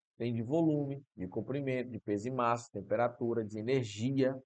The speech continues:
de área, de velocidade, de tempo, de potência, de dados, pressão e de ângulo, certo? Ou seja, cara, há bastante modos aqui, mas os modos mesmo do, do, do, da calculadora são esses, que estão aqui na parte de,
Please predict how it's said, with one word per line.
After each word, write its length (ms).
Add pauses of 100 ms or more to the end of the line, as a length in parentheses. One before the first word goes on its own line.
(160)
de 200
área, 280
de 80
velocidade, 760
de 60
tempo, 240
de 100
potência, 480
de 60
dados, 280
pressão 560
e 120
de 220
ângulo, 360
certo? 300 (460)
Ou 100
seja, 340
cara, 300 (480)
há 120
bastante 600
modos 460
aqui, 260
mas 240
os 100
modos 360
mesmo 280
do, 240
do, 460
do, 420
da 100
calculadora 520
são 260
esses, 380
que 100
estão 220
aqui 140
na 120
parte 460
de, 300